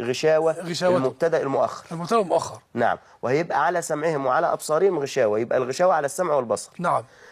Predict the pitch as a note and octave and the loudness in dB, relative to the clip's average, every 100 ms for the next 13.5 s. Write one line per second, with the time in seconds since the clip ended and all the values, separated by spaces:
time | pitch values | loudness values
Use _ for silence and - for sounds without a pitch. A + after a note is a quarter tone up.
0 | - A#2+ B2+ C3+ C3+ C3 C3+ G3+ F#3+ E3 | -4 -2 -2 0 0 2 0 0 0 2
1 | F3+ D#3 C#3+ - D#3 F3+ F#3 _ _ A2+ | 2 2 0 -2 -6 -6 -8 _ _ 0
2 | B2 A#2+ C#3 C#3 C3+ B2+ A#2 D3+ C#3 B2+ | 0 2 0 2 0 0 0 0 -2 -4
3 | A#2+ B2+ D#3 F3+ _ _ - - - A#2 | -4 -2 -4 -6 _ _ -20 -20 -2 0
4 | D#3 F#3 - C3+ B2+ E3+ - B2+ A#2 D#3+ | 0 -2 0 0 2 -2 0 -2 0 0
5 | D3+ D#3+ F#3 F#3 D#3 D3 - - E3 G#3 | 0 0 0 2 2 0 -4 -4 0 2
6 | C3 F#3+ - A#3+ B3 B3 A3 A3 C#4 - | 2 -2 0 0 0 0 2 2 0 0
7 | A3 B3+ B3 G#3 G3+ A3 G3+ G#3+ G3 A3+ | -4 0 2 2 2 -2 2 2 2 -2
8 | - - B2+ E3+ F#3+ G3+ A3 G3 D#3 D#3+ | -6 -8 0 2 4 2 -2 -2 0 0
9 | F#3+ F#3+ E3 D#3 F#3 F3+ F3+ E3+ F3+ G3+ | 0 -2 -2 0 0 0 -2 -4 0 0
10 | E3 E3 F3 E3+ G3 F#3 D#3 D3 D3 E3+ | 0 -2 0 2 0 -2 0 0 0 -2
11 | F3 D#3 C#3+ D3 C3+ A#2 A#2 E3 A3+ F3 | -2 0 0 0 0 -4 0 2 2 0
12 | D3 C3+ - _ A2 A2 E2+ - _ G3+ | -4 -10 -14 _ -4 -2 -2 -6 _ 0
13 | A3 A3 G#3+ G#3 C#3 | 2 2 2 -2 -4